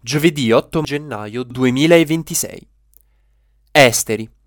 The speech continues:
Ondata di gelo in Gran Bretagna. La Gran Bretagna è stata colpita da una forte ondata di gelo. Le temperature sono scese molto sotto lo zero e in alcune aree si sono registrati valori estremi,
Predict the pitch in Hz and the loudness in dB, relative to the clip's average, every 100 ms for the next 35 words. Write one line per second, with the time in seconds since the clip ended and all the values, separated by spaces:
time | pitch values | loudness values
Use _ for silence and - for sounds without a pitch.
0 | _ - 143 135 151 190 202 170 147 127 | _ -2 0 4 4 6 2 0 -2 0
1 | 120 147 - 131 127 135 185 175 170 104 | 2 0 -4 -6 -2 0 0 -2 -4 -8
2 | 101 104 104 _ _ _ _ _ _ _ | -12 -16 -18 _ _ _ _ _ _ _
3 | 123 120 127 208 190 165 139 123 123 156 | 2 2 4 4 4 0 0 0 -2 -4
4 | - 165 - 185 165 143 170 190 - 104 | -2 -2 0 0 0 -2 -2 -2 -4 -8
5 | - 143 127 139 143 139 135 160 185 - | -6 -6 4 4 4 0 2 2 2 0
6 | 185 165 127 151 - 175 170 131 101 98 | 0 0 2 2 2 -4 -6 -10 -10 -12
7 | - _ _ _ _ - 117 117 156 156 | -16 _ _ _ _ -8 -4 0 0 2
8 | 151 151 143 143 160 - 170 165 - - | 0 0 -4 -6 -6 -6 -6 -4 -4 -2
9 | 180 160 175 151 175 208 202 202 180 175 | 0 0 0 2 2 2 -2 -4 -4 -4
10 | 180 170 156 123 123 131 147 - 147 160 | -2 -2 -2 -2 -2 -2 -6 -4 -2 0
11 | 151 147 - 190 131 110 110 120 143 - | 0 0 -2 -4 -2 -4 -4 -4 -2 -4
12 | 160 - 135 123 123 123 147 - 160 160 | -4 -2 -2 -2 -4 -4 -2 2 2 0
13 | 170 139 131 139 160 170 - - 107 107 | -4 -2 0 0 -4 -4 -2 -4 -8 -10
14 | 117 | -12